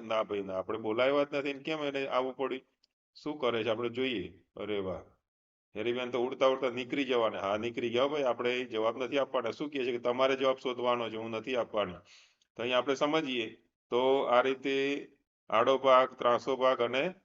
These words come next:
બીજો આડો ભાગ. તો કઈ આકૃતિમાં આપણને મળે એવું લાગે છે? તો આપણે અહીંયા આડો ભાગ છે, અહીંયા ત્રાસો છે, પણ પાછો બીજો આડો નથી, એટલે આ ખોટી થશે. એના પછી આમાં તો આપણને દેખાતું જ નથી, એટલે ખોટી થશે.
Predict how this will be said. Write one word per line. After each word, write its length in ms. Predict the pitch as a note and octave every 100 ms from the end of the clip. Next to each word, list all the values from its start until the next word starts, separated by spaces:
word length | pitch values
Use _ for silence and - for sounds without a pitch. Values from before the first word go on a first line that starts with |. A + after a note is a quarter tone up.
| _
બીજો 220 | - A#2+ A#2
આડો 180 | G#2 G2
ભાગ. 160 | F2+ F2
તો 80 | A#2+
કઈ 320 | D#3 D#3+ D#3+
આકૃતિમાં 560 | C3+ D3 C#3 C#3 C3+
આપણને 280 | A#2+ C3 C3
મળે 240 | B2 A#2 A#2+
એવું 220 | A#2 A2+
લાગે 320 | G2 F#2+ F#2
છે? 160 | - E2+ - _ _ -
તો 40 |
આપણે 240 | A2+ A2+ B2+
અહીંયા 320 | C3 C3 B2
આડો 140 | B2 C3
ભાગ 200 | B2+ B2+
છે, 140 | C#3 C3
અહીંયા 260 | B2 B2 B2
ત્રાસો 260 | B2+ A#2 C3
છે, 100 | B2
પણ 160 | B2 A#2+
પાછો 240 | A#2 B2+
બીજો 220 | A#2+ A#2+ A#2
આડો 200 | A2 A2+
નથી, 220 | A2 A2
એટલે 220 | G#2+ A#2 A#2+ _ _ -
આ 100 | G#2+
ખોટી 320 | G#2+ A#2+ B2
થશે. 300 | A2+ A2+ A2 A2 _ _ _ _ _ _ _ _ _ _ A#2+
એના 180 | A#2
પછી 240 | A#2+ A#2+ C3
આમાં 180 | B2 A#2+
તો 60 |
આપણને 340 | A#2+ A#2+ A#2+ A#2+
દેખાતું 400 | A#2+ B2 A#2+ A#2+
જ 60 |
નથી, 220 | A#2+ A2+ A2+
એટલે 100 | A2
ખોટી 260 | A#2+ A2+
થશે. 340 | A#2+ A2+ -